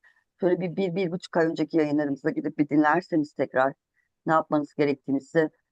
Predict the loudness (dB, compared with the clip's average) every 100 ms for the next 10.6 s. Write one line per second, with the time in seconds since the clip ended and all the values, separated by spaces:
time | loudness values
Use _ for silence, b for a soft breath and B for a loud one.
0 | _ _ _ -8 -6 -4 -6 -4 -4 -4
1 | -6 -8 -4 -6 -2 -2 -2 -4 -8 -8
2 | -4 -2 -2 -2 -4 0 0 0 -6 -6
3 | -2 -2 0 0 0 0 b b _ -4
4 | 0 2 2 -2 0 0 2 2 0 0
5 | 0 2 0 -4 -6 0 0 2 -2 0
6 | 0 0 -2 -8 -6 -6 -8 _ -2 -2
7 | -2 -4 -2 0 0 0 -2 0 -2 0
8 | -2 -2 0 4 4 2 0 0 0 -2
9 | _ -8 -4 -2 0 2 2 2 2 2
10 | 2 2 0 -4 -10